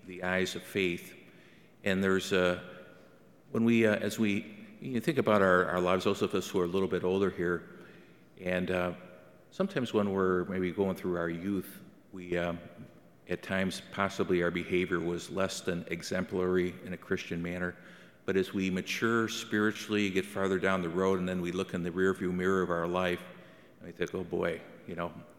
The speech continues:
there's, but we, we, we just, we weren't there at that, at that time. But what the Lord does through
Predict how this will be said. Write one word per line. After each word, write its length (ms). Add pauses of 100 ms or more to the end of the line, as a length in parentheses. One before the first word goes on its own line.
(280)
there's, 140 (1040)
but 80
we, 180
we, 120
we 160
just, 220
we 220
weren't 300
there 320 (340)
at 140
that, 200
at 180
that 180
time. 260
But 160 (600)
what 140
the 60
Lord 260
does 320
through 360